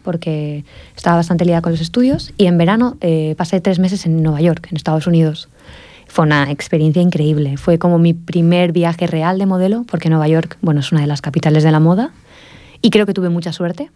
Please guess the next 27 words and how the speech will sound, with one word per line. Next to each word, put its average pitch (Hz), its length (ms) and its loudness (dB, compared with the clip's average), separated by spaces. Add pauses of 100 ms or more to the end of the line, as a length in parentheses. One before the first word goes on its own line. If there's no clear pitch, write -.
(100)
porque 170 260 0
realmente 170 480 0
la 165 80 -2
agencia 185 420 -4
que 170 460 0
me 165 120 4
defen-, 165 300 -2
bueno, 160 220 -2
que 151 220 -8
me 160 120 0
representaba 165 540 0
allí 175 260 0 (180)
confió 190 320 2
mucho 185 240 -2
en 165 60 0
mí 170 80 0
desde 165 140 0
el 160 60 -4
principio. 196 520 -4 (480)
Tenía, 180 300 2
pues, 170 360 -4
diecisiete 165 440 -2
años 165 300 -4
recién 185 260 -2
cumplidos. 214 560 -4 (360)
Después 202 300 2
volví, 185 360 0